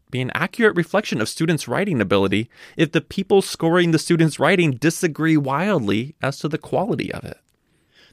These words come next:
Thus, it is necessary for these testing companies to produce consistency amongst scores. That's what inter-rater reliability is meant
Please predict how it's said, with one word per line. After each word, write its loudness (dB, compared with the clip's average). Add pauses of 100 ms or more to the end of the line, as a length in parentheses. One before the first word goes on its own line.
Thus, 2
it 2
is 2
necessary 0
for -2
these 0
testing -4
companies -2
to -6
produce 0
consistency -6
amongst -4
scores. -8 (760)
That's -2 (160)
what 0
inter-rater 0
reliability 0
is -4
meant 0